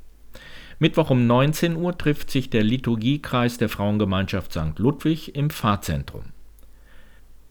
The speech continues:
Donnerstag um fünfzehn Uhr lädt die K A B Sankt Ludwig zum Klönnachmittag über die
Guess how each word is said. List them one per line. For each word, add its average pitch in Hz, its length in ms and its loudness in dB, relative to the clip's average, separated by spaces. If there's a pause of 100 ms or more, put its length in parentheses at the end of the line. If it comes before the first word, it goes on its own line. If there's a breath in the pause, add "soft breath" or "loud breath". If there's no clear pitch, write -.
Donnerstag 185 480 6
um 160 120 2
fünfzehn 101 600 2
Uhr 85 300 0
lädt 104 320 0
die 107 100 4
K 107 200 -2
A 107 80 2
B 131 220 4
Sankt 95 280 0
Ludwig 139 440 -2
zum 95 260 -2
Klönnachmittag 143 1200 4
über 117 240 2
die 95 380 -4